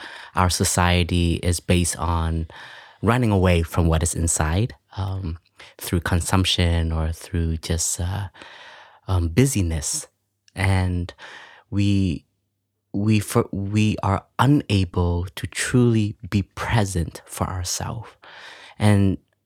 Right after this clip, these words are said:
a lot, a lot of times, um, we may find ourselves, like, agitated or annoyed, um, and having a bunch of different reactions, either in the body or even our restlessness.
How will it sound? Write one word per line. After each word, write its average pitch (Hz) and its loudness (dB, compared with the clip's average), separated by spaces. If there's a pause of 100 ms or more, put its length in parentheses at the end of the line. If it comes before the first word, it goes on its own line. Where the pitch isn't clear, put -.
a 110 6
lot, 120 4
a 110 4
lot 117 4
of 123 2
times, 107 0
um, 92 0 (500)
we 107 6
may 104 6
find 110 0
ourselves, 98 2
like, 90 -2
agitated 87 0
or 85 -4 (340)
annoyed, 82 0 (480)
um, 82 -4
and 90 -2
having 95 -2 (160)
a - -2
bunch 127 -2
of 92 -6
different 92 -6
reactions, 90 -4 (140)
either 90 -4
in 87 -6
the 87 -6
body 90 -4
or 87 -4
even 117 -4 (640)
our 98 2
restlessness. 127 0